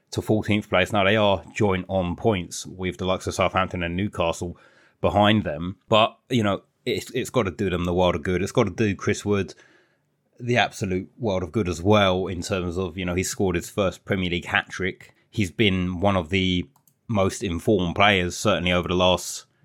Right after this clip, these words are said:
couple of weeks, if you look at the likes of his X G and, and, and his sort of ex-goal in, involvement and his shots and everything. I think he's only really behind the likes of Iheanacho and Kane, who, again, are two of the most informed players at the moment. So,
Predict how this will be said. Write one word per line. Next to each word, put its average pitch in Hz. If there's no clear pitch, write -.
couple 104
of 87
weeks, 92
if 104
you 95
look 92
at 90
the 98
likes 90
of 87
his 90
X 92
G 95
and, 85
and, 82
and 85
his 82
sort 85
of -
ex-goal 92
in, 85
involvement 87
and 82
his 82
shots -
and 90
everything. 87
I 85
think 101
he's 95
only 95
really 87
behind 95
the 90
likes 87
of 85
Iheanacho 90
and 82
Kane, 95
who, 87
again, 87
are 87
two 98
of 80
the 90
most 87
informed 90
players 90
at 82
the 90
moment. 87
So, 95